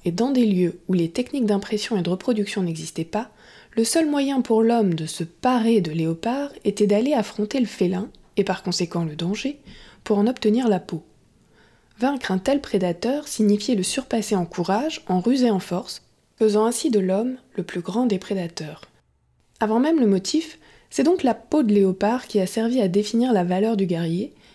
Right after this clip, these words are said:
et en a nourri l'imaginaire. On a pu la retrouver sur des portraits de chefs militaires, des peignoirs de boxe, des slips de catcheur ou des tenues de dompteur. Le phénomène des hommes léopards ou agnotos au Congo belge du début du vingtième siècle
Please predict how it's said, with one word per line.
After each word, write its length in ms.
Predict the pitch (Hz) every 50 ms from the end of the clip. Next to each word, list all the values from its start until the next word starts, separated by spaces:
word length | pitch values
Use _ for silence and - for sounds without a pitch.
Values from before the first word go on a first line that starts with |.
| _ -
et 120 | - 214 202
en 80 | 190
a 80 | 180 180
nourri 240 | 180 190 208 262 247
l'imaginaire. 640 | 220 196 185 180 175 160 170 165 160 151 - - _ _ _ _ _ _ _ _ _ _ _ _ _ _ _ -
On 100 | 202 202
a 80 | 208
pu 120 | 208 - 302
la 100 | 277 226
retrouver 420 | 208 214 208 - - 220 220 226
sur 160 | 226 - 180
des 100 | 170 165
portraits 360 | 165 - 170 - - - 175
de 60 | - -
chefs 220 | - 180 - -
militaires, 560 | 175 170 165 156 - - 165 175 202 277 - -
des 80 | - 196
peignoirs 300 | 190 196 185 180 175 170
de 80 | 170 160
boxe, 420 | 170 165 170 196 - - - -
des 100 | - 185
slips 200 | - - 208 196
de 80 | 196 190
catcheur 460 | - 156 156 - - 175 202 247 262
ou 60 | 240
des 140 | 196 190 -
tenues 240 | - 190 208 233 226
de 60 | 208
dompteur. 540 | 190 180 165 165 - 160 151 151 - - _ _ _ _ _ _ _ _ _ _ _ _ _
Le 120 | - 202 208
phénomène 640 | 208 - - 294 302 302 277 247 220 196 175 170
des 220 | 165 170 175 185 240
hommes 120 | 277 277
léopards 580 | 247 226 220 214 208 208 190 175 165 151 - -
ou 100 | 170 165 - -
agnotos 600 | 226 240 240 247 240 220 214 - 196 185 185 - - - - - - - - -
au 100 | 185 180
Congo 360 | 185 - - 254 247 233 220
belge 300 | 196 202 185 175 170 165
du 140 | - 180 170
début 260 | 165 185 202 226 233
du 80 | 220 202
vingtième 400 | 190 175 175 170 - 170 170 165
siècle 380 | - - 220 240 285 - -